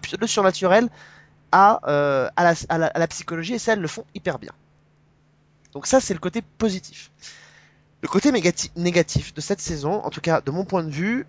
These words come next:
euh, d'abord, euh, et j'ai eu l'occasion de leur dire quand je les ai rencontrées, euh, une fois le time jump, ça passe, trois fois en six saisons, c'est beaucoup trop. Euh, elles ont utilisé le time jump à la fin de la saison deux,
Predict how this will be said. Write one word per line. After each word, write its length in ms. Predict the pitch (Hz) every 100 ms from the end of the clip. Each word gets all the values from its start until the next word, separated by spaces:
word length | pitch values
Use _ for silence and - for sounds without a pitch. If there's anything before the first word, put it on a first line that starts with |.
| -
euh, 760 | 143 139 135 131 107 107 73 -
d'abord, 460 | 165 165 185 233 - _ _ _
euh, 420 | 123 123 123 113 -
et 220 | - 71
j'ai 140 | 113 123
eu 20 |
l'occasion 340 | 123 123 127
de 40 | 135
leur 140 | 120
dire 180 | 123 143
quand 100 | 135
je 100 | 123
les 80 | 120
ai 20 |
rencontrées, 580 | 131 135 131 - 165 202 - - - -
euh, 260 | 117 113 95 - -
une 180 | 214
fois 420 | 202 - 208 196 165
le 120 | 151
time 260 | 156 156
jump, 180 | 151 160
ça 140 | 156 143
passe, 360 | 147 180 - _
trois 200 | - 208
fois 400 | 180 - 175 -
en 100 | -
six 160 | 147 175
saisons, 300 | - 151 160
c'est 140 | 175
beaucoup 220 | 135 147 -
trop. 180 | - - _ _ - - - _ -
Euh, 920 | 120 123 123 117 113 110 95 80 58 50
elles 200 | 50 143
ont 60 | 180
utilisé 340 | 170 160 156
le 80 | 165
time 240 | 185 175
jump 260 | 170 165 139
à 60 | -
la 100 | 139
fin 220 | - 190
de 60 | 190
la 60 |
saison 280 | 160 156 151
deux, 220 | 151 151